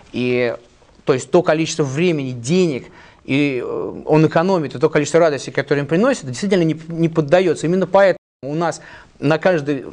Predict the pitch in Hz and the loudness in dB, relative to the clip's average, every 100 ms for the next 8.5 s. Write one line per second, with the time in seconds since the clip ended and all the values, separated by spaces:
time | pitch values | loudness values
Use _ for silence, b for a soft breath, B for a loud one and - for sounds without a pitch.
0 | - - - 117 117 98 110 - 117 135 | -18 -4 0 0 0 -4 -2 0 -2 -2
1 | 151 135 131 165 233 180 151 170 165 160 | -2 -2 0 0 0 0 -2 -2 -4 -4
2 | 131 117 123 117 147 143 131 123 160 160 | -4 -2 -4 -2 -2 -2 -4 -2 0 0
3 | 147 117 107 123 120 135 131 240 214 139 | -4 -4 0 0 0 -2 0 2 2 -4
4 | B B B 170 185 - - 135 151 208 | B B B 4 6 2 -6 -6 0 0
5 | - 147 117 135 135 - - 135 135 131 | 0 -6 -4 -6 -6 -10 0 2 4 2
6 | 131 131 131 131 139 - - - 151 160 | 0 -2 -4 -8 -16 -20 -10 0 2 2
7 | 151 - - 156 151 143 120 104 - - | 0 -4 -4 -4 2 2 2 -2 -12 -8
8 | 127 143 190 285 | -4 -2 -2 -4